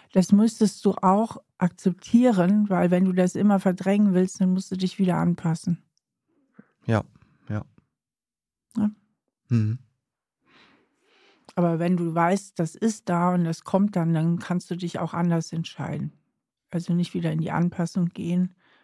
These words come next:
Speaker 1: und in das Schuldgefühl, sondern sagen, okay, ich versuche mal, das, auch dieses Gefühl zu akzeptieren und irgendwie
Speaker 2: Mhm.
Speaker 1: zu heilen und es nicht einfach durch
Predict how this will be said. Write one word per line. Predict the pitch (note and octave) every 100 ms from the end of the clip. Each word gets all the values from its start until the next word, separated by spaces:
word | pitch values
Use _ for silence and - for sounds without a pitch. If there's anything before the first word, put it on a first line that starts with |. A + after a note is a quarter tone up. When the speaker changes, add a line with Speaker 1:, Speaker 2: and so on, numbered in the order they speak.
| _
Speaker 1:
und | F#3+ E3+
in | E3+
das | D3+ -
Schuldgefühl, | F#3+ F#3 - F3+ - F#3 F3 E3
sondern | E3+ E3 E3
sagen, | E3 D#3+ E3 F3
okay, | F#3 - F#3+ F3+ - - - - - - - - - _ _ _ _ _ _ _ _ _ _ _
ich | - -
versuche | F#3+ E3 F3+ F3
mal, | F3+ D#3+ D#3+ E3 _ _ _ _ _ _ _ _ _ _ _ _ _ _
das, | - D3+ - - _ _ _
auch | F3 -
dieses | - F#3 G3+ E3+ -
Gefühl | E3 D3 F3+ E3+
zu | -
akzeptieren | D#3 D#3+ - F3+ - F#3+ E3+ E3+
und | E3 F3
irgendwie | F3 F3+ F3+ F3+
Speaker 2:
Mhm. | G2+ A2+ C3
Speaker 1:
zu | - C#3+ -
heilen | F#3 G#3+ E3+ E3+ D3 D3+ - _ _ _ _ _ _
und | F#3 F3
es | E3 -
nicht | D#3+ -
einfach | D#3+ D#3+ E3+ D3+
durch | F#3 E3 -